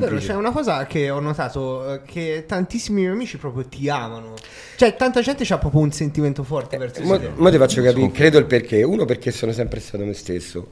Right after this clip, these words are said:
Speaker 1: Chiunque mi incontra per strada mi dice: "Ma tu sei uguale a quello dei social, non cambi un cazzo." Cioè, io non faccio il personaggio,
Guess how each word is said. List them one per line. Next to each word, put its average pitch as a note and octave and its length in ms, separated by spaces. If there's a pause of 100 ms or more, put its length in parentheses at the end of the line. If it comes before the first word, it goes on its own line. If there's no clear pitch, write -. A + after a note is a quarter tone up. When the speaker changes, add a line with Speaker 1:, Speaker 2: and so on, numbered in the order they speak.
Speaker 1:
Chiunque E3 340
mi C3+ 80
incontra B2+ 360
per B2 80
strada C#3 400
mi G#2+ 100
dice: A#2 220
"Ma C#3 100
tu F#3+ 100
sei G#2+ 160
uguale A2+ 220
a A2 40
quello A2+ 220
dei A2 140
social, G2+ 320
non A2 140
cambi B2 240
un A#2+ 80
cazzo." A#2 360
Cioè, G#2 160
io C#3+ 100
non A#2 100
faccio - 280
il F#2+ 60
personaggio, G2 640